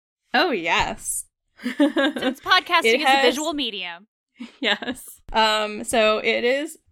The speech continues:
Speaker 1: the, like, body of it is dark blue, and the arms are kind of, like, a lighter blue, and it has, like, a,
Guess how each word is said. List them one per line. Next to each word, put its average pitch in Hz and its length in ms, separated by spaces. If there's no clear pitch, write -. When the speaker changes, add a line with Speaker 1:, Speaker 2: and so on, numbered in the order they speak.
Speaker 1:
the, 214 280
like, 208 240
body 202 320
of 254 120
it 302 140
is 302 140
dark 196 320
blue, 196 320
and 190 400
the 190 400
arms 196 360
are 277 100
kind 226 240
of, 208 100
like, 196 160
a 180 60
lighter 180 340
blue, 190 380
and 175 100
it 185 80
has, 190 280
like, 175 200
a, 175 420